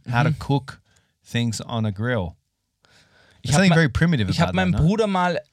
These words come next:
Speaker 2: die Weber Grillbibel geschenkt. Der hat sich darüber sehr gefreut. Also es gibt Menschen,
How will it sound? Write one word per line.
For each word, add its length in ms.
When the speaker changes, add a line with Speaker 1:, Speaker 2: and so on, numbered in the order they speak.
Speaker 2:
die 280
Weber 440
Grillbibel 840
geschenkt. 720
Der 100
hat 100
sich 180
darüber 320
sehr 300
gefreut. 360
Also 140
es 100
gibt 220
Menschen, 560